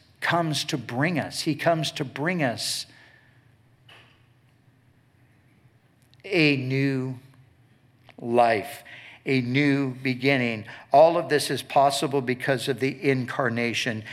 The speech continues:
because the Word who made all things becomes flesh, and he takes up his residence among us. And again, Charles Wesley put it so beautifully, and we did sing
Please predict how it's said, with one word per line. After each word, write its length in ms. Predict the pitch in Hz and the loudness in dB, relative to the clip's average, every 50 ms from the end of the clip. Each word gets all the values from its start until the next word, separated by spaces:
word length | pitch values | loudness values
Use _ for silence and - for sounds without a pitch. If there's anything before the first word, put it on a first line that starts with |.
| - - - - | -14 -14 -6 -2
because 480 | - 139 139 147 147 135 123 123 - - | -2 -2 0 2 2 2 2 0 -2 -2
the 120 | 151 135 | 0 0
Word 540 | 123 113 113 139 156 156 151 147 139 127 - | 0 0 0 0 2 4 4 4 2 0 -2
who 140 | - 151 135 | -4 -4 -2
made 200 | 131 135 127 131 | 0 0 2 4
all 200 | 139 143 151 139 | 4 4 4 2
things 360 | 143 156 139 123 123 113 - | 0 -2 -2 -2 -2 -4 -4
becomes 760 | - 139 135 135 - - - - 180 180 170 160 151 143 - - | -4 -4 -6 -6 -6 -6 0 2 2 4 2 2 0 -2 -4 -4
flesh, 520 | - - 143 127 117 110 110 - - - - - - - - - - - | -2 0 2 2 2 2 0 -2 -4 -6 -8 -12 -18 -18 -18 -18 -8 -2
and 300 | 160 139 139 135 127 110 | 0 2 2 2 0 -2
he 180 | - 156 139 | -2 -2 -4
takes 460 | 131 - - - 156 131 - - - | -4 -4 -2 -2 -2 -2 -2 0 2
up 260 | 151 135 135 - - - - - - | 4 4 4 2 -4 -14 -16 -18 -8
his 320 | - - 135 127 113 - 139 | -2 0 0 0 0 -2 -4
residence 800 | 117 120 127 131 127 127 - 151 120 127 123 117 117 - - - - | 0 2 4 4 4 2 0 -2 0 0 -2 -2 -4 -6 -8 -8 -6
among 380 | - 123 113 113 120 117 117 113 | -6 -6 -4 -2 -4 -2 -2 -2
us. 340 | 110 107 104 - - - - - - - - - - | -4 -4 -4 -4 -6 -8 -8 -12 -16 -16 -18 -10 -4
And 120 | - 127 135 | 0 0 2
again, 400 | 131 127 - 147 139 135 131 117 | 2 2 2 2 2 2 0 -2
Charles 460 | - - 147 135 131 135 120 131 - | -2 0 2 2 2 2 0 -2 0
Wesley 340 | 143 131 127 123 - 143 123 | 0 0 0 0 0 -4 -4
put 200 | - - 135 139 | -2 -2 -2 -2
it 80 | 131 | -2
so 160 | - - 131 117 | -2 -2 -2 -2
beautifully, 440 | 120 123 120 120 - - 135 127 | 0 -2 -4 -4 -4 -4 -2 -2
and 80 | 120 117 | -2 -2
we 120 | 120 120 | -4 -2
did 180 | 117 131 127 123 | 0 0 0 0
sing 360 | - - 143 131 120 120 113 | 0 -2 -2 -2 -2 -2 -6